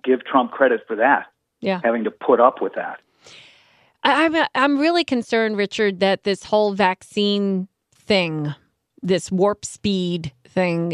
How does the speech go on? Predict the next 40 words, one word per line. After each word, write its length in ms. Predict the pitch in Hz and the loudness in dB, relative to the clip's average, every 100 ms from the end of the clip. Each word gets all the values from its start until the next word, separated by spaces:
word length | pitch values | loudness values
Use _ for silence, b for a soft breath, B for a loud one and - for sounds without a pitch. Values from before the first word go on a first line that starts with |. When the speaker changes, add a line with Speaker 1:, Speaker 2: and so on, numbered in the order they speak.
| - | -2
Speaker 2:
is 320 | 185 175 - | -2 -2 -2
just 260 | - 233 - | -4 -4 0
going 320 | 190 180 185 | 0 0 -4
to 120 | 185 | -6
bite 380 | 170 185 190 - _ | 0 2 0 -4 _
Trump 360 | - 190 165 - - _ _ _ - | -4 -2 -2 -6 -10 _ _ _ -4
in 80 | 190 | 0
the 180 | 180 175 | 2 2
end. 380 | 160 151 143 - _ _ _ _ - | 0 -2 -6 -10 _ _ _ _ 2
Um, 240 | 170 180 | 2 2
that 120 | 175 | 0
they're 120 | 196 | 0
gonna 240 | 180 196 175 | 0 0 -2
pin 440 | - - 220 196 - | -6 -4 -2 -2 0
all 240 | 180 190 | 0 2
of 140 | 180 170 | 0 -2
this, 500 | 180 175 - - - | -2 -2 -6 -20 -10
you 160 | 196 190 | -2 0
know, 260 | 180 170 | 2 0
in 180 | 156 185 | 0 0
large 380 | 180 175 170 - | 2 0 -2 -10
charts 800 | - - 254 233 214 - - - | -12 -2 0 0 -2 -10 -18 -6
and, 420 | 170 165 165 147 | -4 -2 -4 -6
and 400 | - 160 160 160 - 185 | -4 -4 -4 -6 -10 -2
deaths 400 | 247 240 - - | 0 0 -4 -8
from 220 | 220 214 202 | -4 0 0
the 80 | |
jab 420 | 180 196 185 180 180 | 0 2 2 2 -2
and 180 | 156 | -10
injury 460 | 147 247 208 220 220 | -2 -2 -2 -2 -2
from 220 | 202 196 | -4 -2
the 80 | 185 | -2
jab 440 | 175 180 175 175 - b b b b _ _ - | 0 2 2 0 -6 b b b b _ _ -12
Speaker 1:
Yeah. 60 | 196 | -2
Speaker 2:
because 460 | 220 220 220 208 | 2 2 2 2
he 260 | - 247 233 | 0 -2 -2
put 260 | - 240 - | -2 -4 -2
too 180 | - | 0
much 320 | 240 208 202 - | 2 0 -2 -12
pressure 600 | - 220 - - 156 - | -2 -2 -2 -6 -6 -10